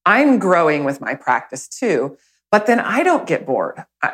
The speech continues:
I'm, I'm always sustain-, I can go back and teach the same class and it feels new again, but I'll tweak it. I can't imagine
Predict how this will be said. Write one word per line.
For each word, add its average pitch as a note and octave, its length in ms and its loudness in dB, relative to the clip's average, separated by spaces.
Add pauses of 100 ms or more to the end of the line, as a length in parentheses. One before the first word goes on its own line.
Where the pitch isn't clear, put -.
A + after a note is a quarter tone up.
I'm, F#3 260 2
I'm F#3+ 200 2
always A#3 380 2
sustain-, A3 420 -4
I A#3+ 80 2
can C#4 220 0
go A3+ 180 4
back G#3+ 420 2
and D#3+ 260 -4
teach - 380 -6
the F3 60 -4
same F#3 360 0
class F3+ 560 -2 (720)
and G3 100 6
it F#3 80 0
feels G3+ 300 2
new F#3 240 4
again, G#3 540 2 (240)
but F3+ 100 4
I'll B2+ 140 2
tweak - 420 -2
it. A#3 340 0 (400)
I G3 100 2
can't C4 300 0
imagine G3 680 0